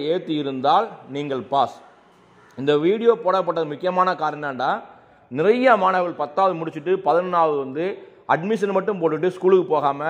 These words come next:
டிஸ்கவுண்ட் ஆகி நீங்க கடைகளுக்கோ பல்வேறு வேலைகளுக்கு போயிருப்பீங்க. அந்த மாணவ மாணவிகளுக்காக போட்டது. தயவுசெய்து நீங்க குரூப்பை செலெக்ஷன்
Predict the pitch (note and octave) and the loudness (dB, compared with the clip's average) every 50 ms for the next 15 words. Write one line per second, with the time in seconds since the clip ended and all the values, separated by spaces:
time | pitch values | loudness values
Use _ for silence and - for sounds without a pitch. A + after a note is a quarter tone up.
0 | E3+ D#3 D3+ D3+ - - F#3+ F3+ E3 D3+ C#3 D3 D#3 D3+ D3 C#3 B2 G2+ - C#3 | -4 -4 -6 -6 -4 -4 -2 0 2 2 2 0 -2 -4 -6 -8 -8 -6 -4 -2
1 | D#3+ E3 F3 D#3+ D3 B2+ D#3+ E3+ D#3+ C#3+ - - - - - C#3 E3 E3+ F3 F#3 | 0 2 2 2 2 2 0 -2 -2 -4 -8 -14 -8 -4 -2 0 2 2 2 2
2 | F3 D#3 D3+ D#3+ F3 F3 E3 D3+ C#3 C3+ A2+ C#3 C3+ C3 B2 A#2+ B2 A#2 C3 D#3 | 4 4 4 4 4 2 0 -2 -4 -2 -2 0 0 0 -2 -6 -8 -4 -2 -2
3 | F#3+ A3 B3+ - - - - - - - - - B2 D3+ F#3+ A3 A#3+ A#3+ A#3 B3 | -2 -2 -4 -8 -14 -20 -20 -20 -20 -12 -6 -2 -2 -2 0 -2 -2 0 2 2
4 | A#3+ A3+ F#3 E3 E3 F3+ F#3+ F#3+ F#3+ F#3 F3 D#3 D#3+ E3 E3 D#3+ D3+ C3+ D3+ D3 | 2 2 2 0 -2 0 0 -2 -2 -4 -4 -4 -4 -4 -4 -6 -6 -2 2 2
5 | D3 C#3+ C#3 C3 B2+ A#2 B2+ B2 B2+ C3 C3 C3 B2+ - - - - - - - | 2 2 0 -4 -6 -6 -6 -4 -4 -4 -6 -6 -10 -14 -20 -20 -20 -14 -4 0
6 | C3 D#3 F#3+ A3 A#3+ A#3+ A#3 A#3+ A#3+ A#3 G#3+ G3 F#3 E3 C#3 C#3 F3+ G#3+ A#3 G3 | 2 4 6 6 6 4 2 -2 -6 -6 -6 -6 -6 -6 -4 -2 -2 -2 0 -2
7 | G3+ F#3 - - D#3 F3 F3 - - F#3+ F3 | -4 -4 -2 -2 -2 -2 -4 -4 -6 -6 -6